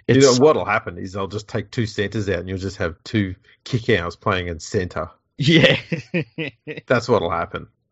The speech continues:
Speaker 2: But it does open up some possibilities. I mean, what if we changed the dimensions of the field. What if we played on an oval? So as you got close to the try line,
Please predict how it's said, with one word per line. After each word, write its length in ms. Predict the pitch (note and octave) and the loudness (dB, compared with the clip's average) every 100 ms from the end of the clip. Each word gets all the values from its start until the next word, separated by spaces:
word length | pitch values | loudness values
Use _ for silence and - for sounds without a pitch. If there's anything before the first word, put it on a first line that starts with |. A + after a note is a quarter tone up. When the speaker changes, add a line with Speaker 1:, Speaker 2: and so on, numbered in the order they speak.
| _ _ _ _ _ - - - _ - | _ _ _ _ _ -20 -20 -20 _ -2
Speaker 2:
But 120 | C#3 | 0
it 140 | D3+ - | 2 2
does 260 | F#3+ E3 - | 0 0 2
open 320 | C#3 - A#2+ | 0 2 0
up 140 | A2 - | 0 -4
some 160 | F2+ | -8
possibilities. 880 | - G#2 - E2+ A#2 D3+ F#2+ F#2 - | -2 -2 -2 -4 -2 -2 -4 -6 -4
I 60 | G#2 | -2
mean, 340 | A2 G#2+ G2 | -2 -2 -4
what 260 | A#2+ D#3 C#3 | 0 0 2
if 460 | A#2 A2+ - _ _ _ _ _ _ _ - | -2 -4 -16 _ _ _ _ _ _ _ -6
we 120 | A2 | -6
changed 640 | - - G#2+ A2 B2 - - | -4 -6 -2 -2 -2 -6 -4
the 80 | G#2 | -2
dimensions 640 | G2+ G2 F#2+ - G#2+ G2 | 0 0 0 0 -2 0
of 100 | F2+ | 0
the 100 | E2+ | -2
field. 340 | - F3 C3+ G2+ | -2 2 2 0
What 140 | C3+ | -2
if 160 | A#2 - | 0 0
we 80 | G#2+ | 0
played 340 | - F#2+ F2 | 0 -2 0
on 140 | F#2 | 0
an 100 | F2+ - | -2 -2
oval? 480 | G2 A2 C#3 G2 D#2+ _ - _ - | 4 4 4 0 -8 _ -20 _ -2
So 180 | A2+ G#2+ | 4 6
as 160 | A#2+ | 6
you 60 | A#2 | 4
got 180 | E3+ - | 2 2
close 280 | D3+ C#3 | 0 0
to 100 | - | 0
the 100 | G2 | -2
try 340 | E2 - F2+ D3+ | -2 -2 -2 0
line, 420 | G#2+ - - | -4 -6 -12